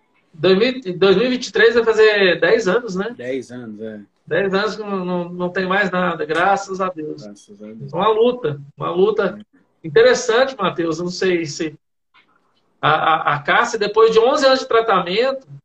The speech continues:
Speaker 1: ela não tinha mais folículo pra engravidar. A gente foi numa, numa médica que é geneticista lá em, lá em Goiânia, médica famosíssima lá.
Speaker 2: Sim.
Speaker 1: E aí ela fez, a Cássia fez os exames e falou, "Olha,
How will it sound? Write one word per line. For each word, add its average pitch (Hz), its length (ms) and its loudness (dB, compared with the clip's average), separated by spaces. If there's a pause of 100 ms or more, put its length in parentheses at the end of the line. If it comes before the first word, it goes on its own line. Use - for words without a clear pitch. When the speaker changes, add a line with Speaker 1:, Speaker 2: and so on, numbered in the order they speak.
(520)
Speaker 1:
ela 185 240 4
não 262 160 4
tinha 262 180 2
mais 254 240 2
folículo 247 600 0
pra 208 160 -2
engravidar. 180 760 0
A 147 60 -2
gente 175 300 -4
foi 208 160 -2
numa, 220 540 4
numa 180 180 2
médica 185 640 2
que 180 160 -4
é 156 420 2 (100)
geneticista 190 800 -4
lá 175 140 2
em, 165 280 -6 (480)
lá 170 120 -2
em 180 80 0
Goiânia, 180 500 2
médica 196 340 -4
famosíssima 240 760 -2 (180)
lá. 151 480 -2 (120)
Speaker 2:
Sim. 135 360 -4
Speaker 1:
E 170 120 2
aí 180 240 6
ela 226 420 4 (100)
fez, 185 240 2
a 185 80 0
Cássia 190 280 -2
fez 190 140 -4
os 220 180 0
exames 220 400 -2
e - 0 -
falou, 233 160 4
"Olha, 202 300 0